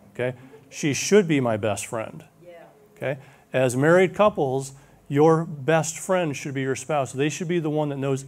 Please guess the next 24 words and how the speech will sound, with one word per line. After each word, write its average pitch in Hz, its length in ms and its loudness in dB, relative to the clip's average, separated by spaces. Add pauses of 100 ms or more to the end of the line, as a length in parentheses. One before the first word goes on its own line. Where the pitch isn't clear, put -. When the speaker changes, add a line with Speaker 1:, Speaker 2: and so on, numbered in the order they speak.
(100)
Speaker 1:
every 160 300 -2
single 160 340 -6
thing 156 220 -4
there 143 160 0
is 135 120 -4
to 139 60 -8
know 139 160 -2
about 113 320 0
you, 131 60 -4
or 120 80 -2
as 117 100 -4
much 127 180 -4
as 120 80 -8
they 117 120 -6
possibly 117 440 -6
can. 127 380 -8 (600)
Um, 113 420 -4 (760)
funny 120 300 -4
story, 135 340 -2
my 123 140 -2
wife 135 320 0
just 139 160 -8
found 135 300 -4
out, 131 220 -2